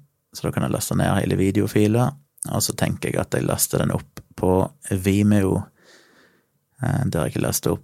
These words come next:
den, eh, lille presentasjonsvideoen min, for Vimeo har en sånn integrasjon mot Patreon, så det går an å legge ting der som er helt lukka og låst kun for Patreons.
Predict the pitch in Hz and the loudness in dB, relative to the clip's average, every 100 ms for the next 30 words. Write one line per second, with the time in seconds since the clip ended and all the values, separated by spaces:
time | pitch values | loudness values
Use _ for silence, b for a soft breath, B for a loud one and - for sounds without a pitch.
0 | - - - 82 80 78 - 107 101 92 | -2 0 0 0 0 0 0 -2 0 0
1 | 87 98 104 104 104 110 127 143 139 92 | 2 2 2 2 2 4 6 4 4 2
2 | 92 92 90 90 90 92 87 90 101 - | 4 4 2 2 2 2 0 0 -2 0
3 | 101 90 - 98 98 92 98 101 101 - | 0 2 2 2 2 2 2 2 2 0
4 | 95 - - 92 92 87 90 92 95 92 | 0 0 0 2 2 2 2 2 2 4
5 | 101 123 - 98 90 90 90 - _ - | 4 4 2 0 2 2 0 -6 _ -4
6 | - - - - 92 90 98 - - - | -4 -4 -2 0 2 2 0 -4 -8 -4
7 | - - - 87 - - 92 - 82 - | -2 -2 -2 -2 -4 -2 -2 0 -2 -2
8 | - - | -4 -8